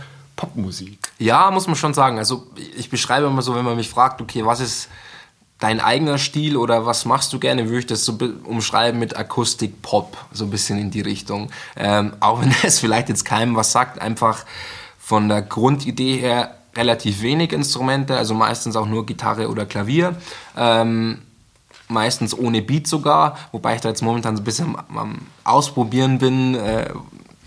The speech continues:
Speaker 2: vielleicht klingt es doch mal cool, wenn du irgendwie ein Schlagzeug einspielst oder sowas, ähm, aber so die Grundbasis schon eher ruhig gehalten, nur leichte Begleitung und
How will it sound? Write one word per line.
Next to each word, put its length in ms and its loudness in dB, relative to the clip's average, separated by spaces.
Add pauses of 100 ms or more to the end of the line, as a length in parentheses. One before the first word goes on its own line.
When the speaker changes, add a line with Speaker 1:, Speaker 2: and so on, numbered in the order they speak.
(180)
Speaker 2:
vielleicht 280 -2
klingt 200 0
es 100 -4
doch 120 2
mal 240 4
cool, 140 4
wenn 120 0
du 60 0
irgendwie 220 0
ein 20 0
Schlagzeug 460 -2
einspielst 500 -4
oder 160 0
sowas, 400 2 (460)
ähm, 480 2
aber 200 2
so 140 2
die 140 -2
Grundbasis 1600 2
schon 220 2
eher 540 -2 (200)
ruhig 360 2
gehalten, 920 0
nur 140 4
leichte 340 2
Begleitung 800 2
und 680 0